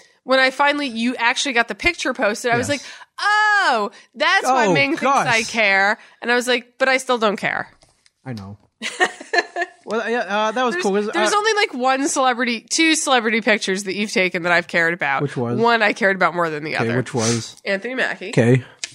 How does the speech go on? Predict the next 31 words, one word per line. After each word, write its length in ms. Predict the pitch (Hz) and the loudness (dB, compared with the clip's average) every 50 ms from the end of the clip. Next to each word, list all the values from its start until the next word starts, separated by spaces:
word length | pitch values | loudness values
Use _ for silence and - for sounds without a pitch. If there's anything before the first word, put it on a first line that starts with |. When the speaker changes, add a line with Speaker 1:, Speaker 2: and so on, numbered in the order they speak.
| - _ - | -16 _ -8
Speaker 1:
And 140 | - 208 214 | -6 -4 -2
we 80 | 202 185 | -2 -2
all 140 | 175 160 151 | -2 -2 -4
know 100 | - - | -8 -12
the 140 | - - | -14 -16
other 100 | - - - | -18 -18 -20
one. 180 | - - 214 - _ _ _ _ _ _ _ _ _ _ _ _ _ _ _ _ _ _ _ _ _ _ _ _ _ _ _ _ _ _ _ _ | -20 -20 -20 -20 _ _ _ _ _ _ _ _ _ _ _ _ _ _ _ _ _ _ _ _ _ _ _ _ _ _ _ _ _ _ _ _
Speaker 2:
Stan 1500 | - - - - - - _ _ _ _ _ _ _ _ _ _ _ _ - - - _ _ - 127 123 113 117 123 120 | -20 -20 -20 -20 -20 -20 _ _ _ _ _ _ _ _ _ _ _ _ -20 -20 -20 _ _ -6 -4 -2 -2 0 0 0
Lee? 480 | 107 107 110 127 147 160 175 175 - - - | 0 0 2 4 4 6 4 4 2 0 -10
Speaker 1:
No. 460 | 202 185 170 165 165 190 254 311 302 - | -10 -8 -6 -6 -6 -6 -6 -8 -10 -12
You're 100 | 262 214 | -10 -6
gonna 120 | 220 220 226 | -4 -4 -4
see 180 | - 269 277 | -2 -2 -2
him 100 | 302 269 | 0 0
in, 80 | 190 185 | 0 0
like, 180 | 175 170 202 - | 0 0 -2 -2
two 180 | - 214 180 | -2 -2 0
weeks, 320 | 180 175 180 214 - - 196 | 0 0 -2 -2 -6 -8 -6
remember? 460 | 202 202 196 202 220 254 294 - - - _ _ _ _ _ _ _ _ - | -4 -4 -2 -2 -2 -4 -4 -6 -10 -20 _ _ _ _ _ _ _ _ -4
Speaker 2:
Oh, 320 | 202 254 277 262 247 226 | -2 0 2 2 2 2
yeah, 200 | 220 226 240 233 | 2 2 2 2
yeah, 280 | 220 214 214 214 214 214 | 2 2 2 2 2 2
yeah, 80 | 220 | 2
yeah, 280 | 202 202 202 202 196 165 147 | 2 2 2 2 0 0 0
yeah, 200 | 208 185 160 139 | 0 0 0 0
yeah. 320 | 135 156 147 123 110 107 98 - _ _ _ _ _ _ _ _ _ | -2 -4 -4 -6 -8 -10 -12 -16 _ _ _ _ _ _ _ _ _
Clark 220 | - 104 101 - | -10 -10 -10 -10
Gregg. 320 | - - 101 - 107 - _ _ _ _ - | -10 -14 -14 -16 -16 -20 _ _ _ _ -8
Speaker 1:
Yeah. 280 | - 185 147 117 180 - - _ _ _ _ _ - | -6 -6 -4 -6 -8 -10 -16 _ _ _ _ _ 0
Speaker 2:
Clark 220 | - - 160 - | 2 2 2 2
Gregg. 320 | - 113 90 95 101 - | 0 -4 -4 -6 -10 -8